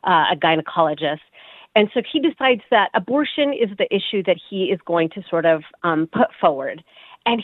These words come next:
he begins to write letters. I mean, this is, right, like, you know, old, old school, begins to write letters to doctors in s-, state after state after state, and really begins to push this idea that abortion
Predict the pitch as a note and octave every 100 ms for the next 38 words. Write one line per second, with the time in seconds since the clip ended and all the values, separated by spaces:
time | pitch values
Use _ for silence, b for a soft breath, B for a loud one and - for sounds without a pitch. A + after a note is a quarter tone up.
0 | - D#4 C4+ C#4 C#4 - B3 A3+ - F3+
1 | G#3 - - - F3+ F3+ F#3 - F#3+ F3
2 | E3+ - E3 - - - F#3 E3 D3 -
3 | G#3 A3+ - G3 G#3+ - - G#3 G3 D#3+
4 | F#3 F3 G#3+ - G3+ - F#3 F3+ - F#3+
5 | F3 F3 - F#3 F#3 - B B _ G#3+
6 | F#3+ - - _ - _ F3 F3 A#3 -
7 | G3 F#3+ F#3+ - F3+ F3 - F3 F3+ E3+
8 | - A#3+ G3 - B B - A#3+ D#4+ D#4+
9 | B3+ A3 G#3+ - - G3+ F3+ - E3 E3+
10 | D#3+ E3 D3+ D3 E3 b b - F#3 F3
11 | E3 - G#3 E3+ G3+ G#3+ - A#3 A3+